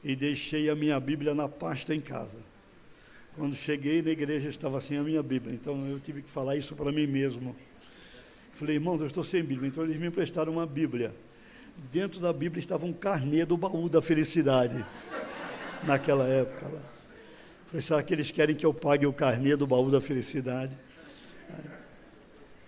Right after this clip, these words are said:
Não paguei, não. Mas <laughs> nem orei por isso também. "Senhor, abençoe esse carnê, que ele vai ser sorteado agora e tal."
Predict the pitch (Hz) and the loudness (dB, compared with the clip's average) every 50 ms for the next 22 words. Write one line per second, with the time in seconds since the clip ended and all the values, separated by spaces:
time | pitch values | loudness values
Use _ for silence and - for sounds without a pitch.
0 | - - - - - 147 147 143 147 156 139 139 139 139 143 147 143 131 117 - | -20 -18 -12 -6 -2 -2 -2 0 0 0 0 2 2 2 2 2 0 -2 -4 -6
1 | - - - - - - - - - - - - - - - - - - - - | -10 -14 -18 -20 -20 -20 -20 -20 -20 -20 -20 -20 -20 -20 -20 -20 -20 -20 -20 -20
2 | - - - - - - - - - - - - - - - - - - - - | -20 -20 -20 -18 -18 -18 -18 -18 -20 -20 -20 -20 -20 -20 -20 -20 -20 -20 -14 -8
3 | - 196 165 151 147 117 - - - 180 127 - - - - - - - - - | -2 2 4 6 6 6 4 4 4 2 2 2 -4 -12 -14 -14 -16 -16 -16 -18
4 | - - - - - - - - - - - - - - - - - - - - | -20 -20 -20 -20 -20 -20 -20 -20 -20 -20 -20 -20 -20 -20 -20 -20 -20 -20 -20 -20
5 | - - - - 156 160 170 180 190 202 180 156 175 175 175 175 175 160 170 160 | -20 -10 0 6 8 8 8 10 10 10 10 10 10 8 8 6 2 4 4 2
6 | 135 - - - 175 165 143 127 127 120 123 - 156 147 139 139 135 135 143 139 | 2 0 -2 0 2 2 4 4 2 2 2 0 0 2 2 2 2 2 2 0
7 | 135 - 175 147 135 - 160 139 - 156 139 123 117 127 135 143 147 143 139 139 | 0 0 -2 -2 0 -2 -2 -2 0 0 0 2 2 4 4 4 4 4 2 0
8 | - 143 127 131 120 127 135 120 - - - 147 135 135 - 151 143 135 - 139 | 0 0 2 2 2 0 -2 -4 -4 -4 -4 -4 -4 -2 0 -2 -2 0 0 2
9 | 135 127 131 135 127 135 127 123 123 123 120 123 131 135 135 127 123 - - 135 | 2 2 2 0 -2 -2 -4 -2 -2 -2 0 0 0 -2 -4 -6 -8 -10 -14 -18